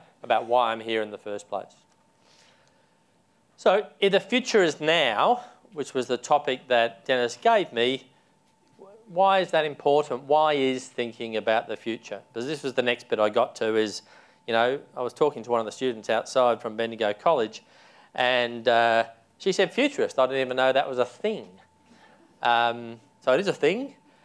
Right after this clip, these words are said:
Uh, so I thought I'd explain what futurists are just to start with, because I think that's important. So if you go and try and cross the road, I don't know which way the road is in this building, but over there or over there, not at a crossing like, uh, the Beatles,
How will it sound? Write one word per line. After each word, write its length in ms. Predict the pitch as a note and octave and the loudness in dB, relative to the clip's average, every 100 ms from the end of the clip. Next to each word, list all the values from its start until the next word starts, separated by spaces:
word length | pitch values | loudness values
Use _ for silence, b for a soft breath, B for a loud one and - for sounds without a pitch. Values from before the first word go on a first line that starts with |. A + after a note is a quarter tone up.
| b b - | b b -6
Uh, 420 | A2+ A2 G#2+ - | 0 2 0 -2
so 120 | - | 0
I 40 | D#3 | 2
thought 260 | G#3 A3 | 6 4
I'd 80 | F#3 | 4
explain 720 | E3+ - - D#3 D3+ D3 C#3+ | -2 -8 2 4 4 2 2
what 200 | C#3+ D3+ | 0 0
futurists 380 | - F3 D#3 C3 | 0 -2 -2 2
are 220 | C3 A#2+ | 4 4
just 180 | B2 C3 | 2 -6
to 80 | B2+ | -6
start 340 | - B2 B2+ | 2 2 2
with, 180 | B2 A#2+ | 0 -6
because 180 | - A#2 | -4 -8
I 20 | |
think 200 | A#2+ C#3+ | -6 -4
that's 180 | A2 - | -4 -6
important. 500 | G#2+ - A2 G#2+ F#2 _ _ _ _ _ _ _ _ - b b b b | -8 0 0 -2 -12 _ _ _ _ _ _ _ _ -20 b b b b
So 260 | - G3 G3+ - _ _ _ _ _ _ _ - | 2 2 2 -6 _ _ _ _ _ _ _ -6
if 100 | F#3+ | 0
you 200 | B3+ C4+ | 2 4
go 580 | A3+ G3 F3+ E3+ D#3 - | 4 6 6 4 0 -2
and 340 | D3+ D3 D3 C#3+ | 0 2 0 0
try 220 | D#3+ D3+ | 0 2
and 100 | C#3 | 0
cross 180 | D3 - | -2 -2
the 100 | D3 | 2
road, 240 | D#3 D3+ | 4 4
I 20 | |
don't 220 | D#3+ C#3 C#3+ | 4 2 0
know 80 | |
which 180 | B2+ C#3+ | -4 0
way 100 | C3+ B2 | 0 2
the 100 | B2+ | 4
road 240 | C3 C3 | 4 2
is 220 | D#3 B2 | -2 -4
in 100 | A#2+ | -8
this 100 | A2+ | -10
building, 380 | - C3 D#3 D3+ | -6 -4 -4 -4
but 180 | A#2 - | -8 -6
over 180 | B2 A#2 | -4 -4
there 220 | A#2 D3+ | -4 0
or 40 | A#2+ | 2
over 160 | A#2+ A#2 | 2 0
there, 340 | C#3+ E3+ F3 B B B - | 2 4 2 B B B -8
not 240 | D3+ G#3 | 0 2
at 140 | F#3 C#3+ | 2 0
a 40 | |
crossing 460 | - D3 D3 C#3 B2 | 2 2 2 -2 0
like, 400 | B2 B2+ A#2+ B2+ | 0 0 -2 0
uh, 140 | A#2 | 0
the 100 | A2 | 0
Beatles, 500 | A2+ G#3 B2 A#2+ B2 | 2 4 4 2 0